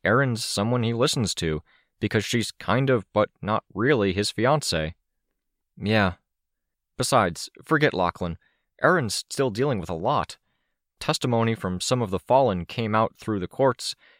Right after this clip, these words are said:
They were pretty open about stuff they pulled. Manipulation,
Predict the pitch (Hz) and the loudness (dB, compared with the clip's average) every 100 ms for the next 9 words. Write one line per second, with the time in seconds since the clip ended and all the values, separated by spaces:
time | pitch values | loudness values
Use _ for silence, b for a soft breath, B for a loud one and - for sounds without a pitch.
0 | b b 117 123 113 175 151 143 - 95 | b b 2 4 2 2 4 2 2 -2
1 | 87 104 - - 117 - 90 85 127 117 | 0 2 0 0 -4 -2 -4 0 2 2
2 | 90 - _ _ _ - 110 117 101 101 | 0 -8 _ _ _ -6 -2 -2 -2 0
3 | 113 - 117 117 | 0 -2 -6 -10